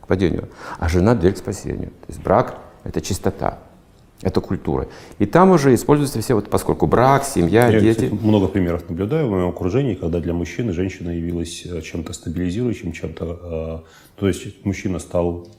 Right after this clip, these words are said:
Speaker 2: лучше.
Speaker 1: Лучше.
Speaker 2: Лучше после встречи с женщиной, которую он выбрал для себя как, ну, не знаю, подругу жизни,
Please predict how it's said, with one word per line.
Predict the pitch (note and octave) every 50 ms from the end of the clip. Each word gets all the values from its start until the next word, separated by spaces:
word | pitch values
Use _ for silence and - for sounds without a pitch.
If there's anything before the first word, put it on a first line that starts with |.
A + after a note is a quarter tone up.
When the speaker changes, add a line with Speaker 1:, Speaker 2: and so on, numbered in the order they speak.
| _ _ - - -
Speaker 2:
лучше. | G2 G2+ G2 G#2 G#2 G2 - - - F#2+ F#2
Speaker 1:
Лучше. | G2 G2 F2 - - - - - - - _ _ _ _ _ _
Speaker 2:
Лучше | G2+ G#2 G#2+ G#2 - - - F#2 -
после | - - - F#2
встречи | E2+ - - F2+ E2 - -
с | F2
женщиной, | D#2+ G#2 C#3 D#3+ D3+ - - -
которую | - D#2 - F2+ F#2 F2
он | E2+
выбрал | F#2+ F#2+ F2+ D#2+ D#2
для | D2+
себя | D2+ - - E2+ G2+ G2+
как, | - - - - -
ну, | - E2
не | D2+
знаю, | D#2+ D2+ C#2+ C#2+ - -
подругу | F2+ F2 F#2 F#2 E2+ E2+ F2+
жизни, | E2 F2 D#2+ C#2 D2 D2 D2+